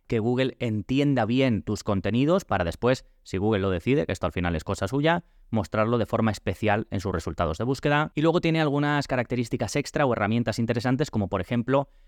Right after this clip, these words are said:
la posibilidad de crear redirecciones automáticas, es decir, que cuando tú cambias la U R L de un contenido se genere una redirección automática de la U R L antigua a la U R L nueva, o simplemente si quieres hacerlas manuales tienes la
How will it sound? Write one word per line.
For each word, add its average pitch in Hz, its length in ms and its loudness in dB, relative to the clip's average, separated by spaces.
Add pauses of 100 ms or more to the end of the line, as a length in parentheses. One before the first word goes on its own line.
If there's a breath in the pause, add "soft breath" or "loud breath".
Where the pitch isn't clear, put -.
la 127 160 2
posibilidad 120 340 0
de 123 120 0
crear 110 280 0
redirecciones 107 720 -4
automáticas, 123 880 0 (100)
es 98 120 -6
decir, 101 320 -2
que 101 100 -4
cuando 95 260 0
tú 123 240 -4
cambias 110 460 0
la 104 120 0
U 110 120 2
R 107 240 0
L 101 260 0 (220)
de 113 120 0
un 110 100 4
contenido 101 460 0
se 107 220 -6
genere 117 300 0
una 123 140 0
redirección 107 480 -2
automática 98 640 0 (100)
de 95 180 -2
la 90 80 0
U 101 120 2
R 104 120 0
L 98 120 0
antigua 92 480 0
a 95 100 -2
la 87 80 0
U 92 140 -2
R 107 100 -2
L 127 140 0
nueva, 151 400 2
o 151 260 0
simplemente 127 560 0
si 131 100 -2
quieres 117 220 -2
hacerlas 113 320 -2
manuales 110 480 0
tienes 117 340 -2
la 98 300 -2